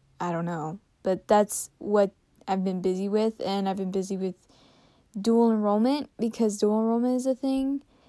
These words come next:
and I was able to do it this year, so I'm doing it, but it's stressful as well. <laughs> I have to do a lot of things for it. Um, but we're getting through it. We're getting through it. But yeah, I would say that, like, registering early, and I just didn't think my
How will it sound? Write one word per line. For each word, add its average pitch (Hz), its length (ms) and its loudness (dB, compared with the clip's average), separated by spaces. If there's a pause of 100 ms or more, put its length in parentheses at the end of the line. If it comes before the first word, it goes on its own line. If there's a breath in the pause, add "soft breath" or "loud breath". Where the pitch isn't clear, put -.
(460 soft breath)
and 196 840 -2
I 185 380 2
was 190 220 -4
able 196 220 -2
to 190 120 -8
do 190 140 0
it 196 100 -6
this 233 180 -6
year, 262 220 -4
so 196 220 -4
I'm 180 160 -4
doing 190 260 -2
it, 247 240 -2
but 208 120 0
it's 196 200 -4
stressful 196 600 -4
as 190 140 -2
well. 190 280 0
<laughs> - 20 0
I 247 60 -6
have 208 140 -4
to 214 80 -4
do 202 180 -2
a 196 80 0
lot 202 140 2
of 220 120 4
things 220 340 2
for 240 180 2
it. 269 160 2 (760 soft breath)
Um, 185 160 -2
but 180 140 -6
we're 185 80 -4
getting 254 280 8
through 185 220 2
it. - 120 -8 (260)
We're 185 220 -6
getting 196 300 -4
through 180 200 -6
it. - 100 -14 (320 soft breath)
But 226 140 8
yeah, 233 200 10
I 196 160 6
would 233 140 6
say 247 220 4
that, - 340 -2
like, 214 180 0
registering 196 640 0
early, 208 480 -2
and 196 360 -4
I 202 180 2
just 214 300 -2
didn't 214 300 2
think 214 200 -2
my 180 500 -2